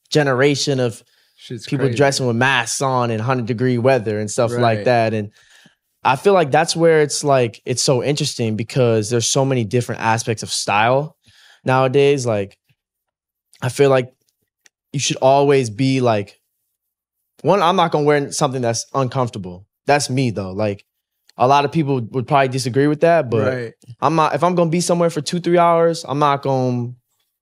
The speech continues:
Speaker 1: be putting some B S on.
Speaker 2: Right, right, right.
Speaker 1: But I just feel like in terms of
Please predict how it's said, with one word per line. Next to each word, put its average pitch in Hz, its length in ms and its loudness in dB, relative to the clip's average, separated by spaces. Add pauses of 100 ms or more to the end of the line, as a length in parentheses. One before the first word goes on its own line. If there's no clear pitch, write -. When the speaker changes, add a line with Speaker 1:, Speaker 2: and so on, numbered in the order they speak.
(480)
Speaker 1:
be 127 80 -2
putting 127 280 2
some 110 380 -4
B 120 180 0
S 110 240 -2
on. 104 360 -12
Speaker 2:
Right, 127 260 -4
right, 120 240 -6
right. 117 260 -6
Speaker 1:
But 123 380 2 (680)
I 135 100 4
just 151 180 -2
feel 175 140 2
like 151 320 2
in 120 220 -6
terms 147 440 -2
of 127 320 2